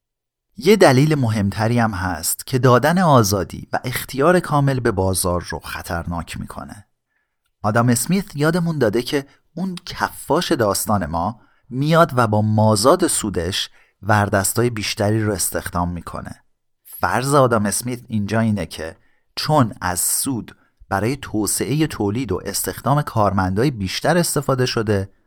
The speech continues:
پس حرص و طمع خودخواهانه به نفع هم است. ولی اگه کفاش طماع ما بیاد از حقوق کارگراش کم بکنه و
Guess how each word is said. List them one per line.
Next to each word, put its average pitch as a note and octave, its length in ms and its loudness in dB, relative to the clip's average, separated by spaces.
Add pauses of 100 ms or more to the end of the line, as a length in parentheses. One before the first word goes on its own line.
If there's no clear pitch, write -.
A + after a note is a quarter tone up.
(380)
پس - 280 -6
حرص B2 420 -2
و A2+ 60 -2
طمع A#2+ 480 2
خودخواهانه A#2 920 0 (300)
به - 80 0
نفع A#2 320 4
هم D#2+ 200 -6
است. - 420 -8 (1400)
ولی A3+ 360 0
اگه G#3 220 2
کفاش - 640 -2
طماع A2 720 0
ما B2 340 0 (120)
بیاد E3+ 320 2
از C3 200 4
حقوق A2+ 440 -2
کارگراش F#2 760 -2
کم C#3 440 2
بکنه F2+ 360 -2
و - 140 -10